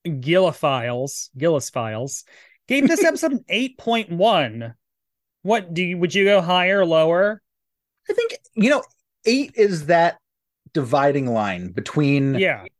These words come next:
Speaker 2: everybody votes for things up to eight. And if it gets past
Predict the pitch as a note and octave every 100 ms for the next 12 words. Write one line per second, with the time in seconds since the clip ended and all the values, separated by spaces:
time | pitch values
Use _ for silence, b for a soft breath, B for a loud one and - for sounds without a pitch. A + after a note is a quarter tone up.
0 | - E3 E3 D#3 D#3 D3 B2+ C#3 - -
1 | C3+ C#3 B2 A#2+ - A#2+ - C#3+ - A#2
2 | A2 C#3 B2+ D3 A2+ C#3+ - - C3 C3
3 | -